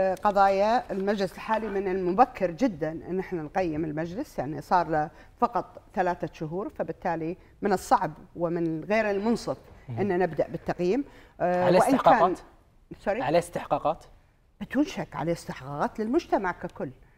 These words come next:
Speaker 1: عليه، آه، ترتيب أولوياته.
Speaker 2: والمجلس السابق؟
Speaker 1: اليوم، اليوم، آه، نرى بأن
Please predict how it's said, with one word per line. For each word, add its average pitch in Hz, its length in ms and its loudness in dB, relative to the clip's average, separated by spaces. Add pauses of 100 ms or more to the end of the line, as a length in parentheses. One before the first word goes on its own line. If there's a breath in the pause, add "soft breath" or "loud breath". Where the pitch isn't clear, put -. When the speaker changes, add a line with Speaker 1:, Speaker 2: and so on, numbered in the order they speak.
(320)
Speaker 1:
عليه، 202 500 0
آه، 156 640 -2
ترتيب 190 560 -2
أولوياته. 196 720 0 (220)
Speaker 2:
والمجلس 165 340 2
السابق؟ 165 120 4
Speaker 1:
اليوم، 165 260 0 (180)
اليوم، 202 760 0
آه، 160 540 0
نرى 196 320 4
بأن 196 560 -4